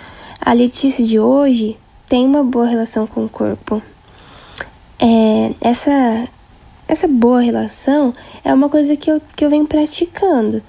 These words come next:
Consequentemente, conforme eu fui amadurecendo, o meu pensamento com relação ao meu corpo, ele também mudou. Eu quero dar, dar um exemplo que ele tá bem relacionado com, com essa nossa conversa.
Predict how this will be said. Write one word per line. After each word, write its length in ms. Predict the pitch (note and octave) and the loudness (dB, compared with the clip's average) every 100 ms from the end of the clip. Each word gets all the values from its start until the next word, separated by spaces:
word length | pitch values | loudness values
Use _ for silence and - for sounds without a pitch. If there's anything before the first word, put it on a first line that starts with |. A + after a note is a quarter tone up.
| - - - - - - | -18 -20 -20 -20 -20 -6
Consequentemente, 720 | - D4+ G4 G#4 G4 C#4+ C4+ | -2 0 0 -2 0 0 0
conforme 520 | - B3+ B3 C4+ F#4+ A#4 | 0 -2 0 0 0 0
eu 200 | B3 B3 | 0 0
fui 260 | - A#3+ A3+ | 0 0 2
amadurecendo, 1080 | G#3+ G#3+ G#3 F#3+ - - A#3 C#4 D4+ G#3 - - - | 0 0 -2 -2 -4 -2 0 2 2 0 -6 -18 -8
o 60 | - | 0
meu 160 | B3 D4+ | 2 2
pensamento 560 | F4 E4 D4+ B3+ A#3 | 0 0 2 0 0
com 100 | - | -2
relação 380 | A#3 A3+ A3+ A3+ | 0 0 0 -2
ao 60 | G#3+ | -2
meu 120 | G3+ | -2
corpo, 320 | - C#4 C4+ | 0 0 0
ele 120 | A#3+ | -2
também 360 | - C#4 C4 F#4+ | 0 0 0 0
mudou. 340 | C#4 A3 F#3 F#3+ - - - - - - - - - - C4+ | -2 0 -4 -4 -14 -20 -20 -20 -20 -20 -20 -20 -20 -6 -4
Eu 80 | |
quero 200 | C4 C#4 | 0 0
dar, 380 | C4+ B3 A3 A3+ | 2 2 2 -2
dar 240 | - A3 G#3+ | -4 -2 0
um 80 | G#3 | 0
exemplo 600 | G#3 A#3 D4+ D4 B3 G#3+ - - - - | 0 2 2 0 -2 -6 -10 -20 -18 -2
que 80 | C#4 | 0
ele 100 | C#4+ | 2
tá 120 | C#4+ | 2
bem 220 | C#4 D#4+ | 4 4
relacionado 580 | F4 E4+ E4 D4+ B3+ A#3+ | 2 2 0 -2 -2 -2
com, 480 | - B3 A#3+ A3+ A#3 | 0 2 2 -2 -4
com 120 | - | -4
essa 160 | B3 B3 | -2 0
nossa 240 | A#3+ A#3+ | -2 -4
conversa. 600 | - A#3+ A3 G3+ - - | -4 -2 -2 -4 -8 -12